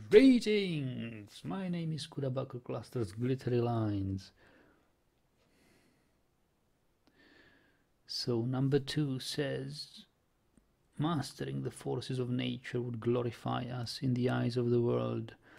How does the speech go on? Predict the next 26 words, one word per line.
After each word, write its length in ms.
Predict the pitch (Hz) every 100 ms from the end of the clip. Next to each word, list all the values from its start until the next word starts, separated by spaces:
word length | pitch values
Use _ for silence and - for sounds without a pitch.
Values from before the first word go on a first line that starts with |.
| - -
The 80 | 131
Cyclopean 920 | - 139 135 147 151 143 135 123 120
Basin 760 | 120 117 - 117 117 123 131 - _
is 160 | 123 117
in 160 | 117
the 80 | 117
Hill 240 | 104 127
of 180 | 127 117 127
Boots. 400 | 135 135 135 -
Seek 260 | 127 135
this 160 | 139 131
place 300 | 131 131 135
if 100 | -
you 80 | 131
hunt 300 | 131 135 131
Lalsil 960 | 127 127 127 123 - - 123 123 120 -
copper 400 | - 127 131 131
sacks." 720 | - - 131 - - - - - _ _ _ _ _ _ _ _ _ _ _ _ _ _ _ _ _ _ _ _ _ _ _ _ 254 269 _ _ _ - -
Uh, 440 | 131 123 123 123 123
the 100 | 120
Hill 200 | 131 139
of 160 | -
Twigs, 580 | - 143 135 147 - 185 151
the 100 | 127
Mountain 640 | 127 139 147 - 147 139
Titan. 840 | - 165 175 156 - 165 156 135